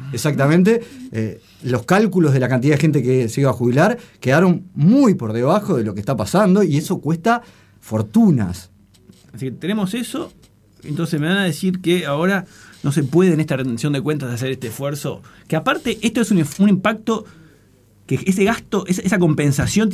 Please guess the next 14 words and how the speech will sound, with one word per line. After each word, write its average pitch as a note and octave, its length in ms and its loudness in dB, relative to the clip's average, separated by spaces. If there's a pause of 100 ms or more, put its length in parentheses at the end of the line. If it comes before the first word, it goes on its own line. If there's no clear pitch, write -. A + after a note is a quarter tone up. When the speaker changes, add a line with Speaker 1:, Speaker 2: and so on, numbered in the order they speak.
Speaker 1:
es F#3 160 2
solo A#3+ 340 0 (240)
instantánea. C3+ 580 0
En C#3 120 0
el D3 80 0
mediano G#3 360 2
plazo A3+ 240 0
ya A#3 120 2
es F#3+ 80 6
menos G3 440 2
el A2 80 -6
esfuerzo. G2+ 360 -6
¿Por F3+ 180 0
qué? A2+ 160 -6